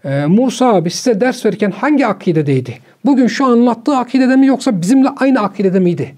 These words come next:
diye sorayım. Onlar ne cevap verecek? İstersen deneyelim mi böyle bir şey? Ben on kişiye,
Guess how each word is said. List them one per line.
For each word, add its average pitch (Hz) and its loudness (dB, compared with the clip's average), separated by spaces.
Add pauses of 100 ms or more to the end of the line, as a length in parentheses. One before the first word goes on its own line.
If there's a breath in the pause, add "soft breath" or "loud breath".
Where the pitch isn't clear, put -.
(520)
diye 226 0
sorayım. 208 -2 (200)
Onlar 285 2
ne 247 0
cevap 208 -2
verecek? 156 -4 (260 soft breath)
İstersen 269 -2
deneyelim 214 2
mi 214 0
böyle 156 0
bir 139 -2
şey? 143 -6 (300 loud breath)
Ben 240 -2 (100)
on 285 2
kişiye, 147 -6